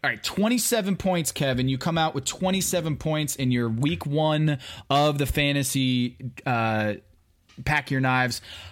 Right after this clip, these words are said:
I'm coming out with a minus four from Natalie because, or sorry, a minus five for Natalie. She got booted from the show. We are not counting next season's, uh, next episode's Last Chance Kitchen quite yet.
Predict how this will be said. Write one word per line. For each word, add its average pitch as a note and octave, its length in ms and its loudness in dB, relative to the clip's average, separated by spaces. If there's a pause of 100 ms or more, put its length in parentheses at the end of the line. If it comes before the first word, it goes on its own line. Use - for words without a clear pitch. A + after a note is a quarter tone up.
(160)
I'm A3 280 4
coming G#3+ 340 2
out E3+ 220 2
with D3 120 0
a C#3+ 60 2
minus F3+ 460 2
four F3+ 280 2
from D#3 220 0
Natalie C#3 380 2
because, D#3+ 760 2 (680)
or D#3 80 2
sorry, C#3 340 0
a - 60 2
minus E3+ 300 2
five D#3+ 680 2
for C#3 160 -2
Natalie. B2+ 360 2
She C3 160 -2
got B2+ 220 -2
booted D3+ 320 2
from C#3+ 160 -2
the C3+ 80 0
show. B2 380 2
We C3 160 0
are C3 80 2
not D3+ 320 0
counting C#3 640 2
next C3+ 460 0
season's, B2 800 0
uh, A2 420 0
next C#3 300 0
episode's B2 760 0
Last A#2 220 0
Chance A2+ 260 -2
Kitchen A2+ 340 -4
quite A2+ 260 -4
yet. A2 200 -4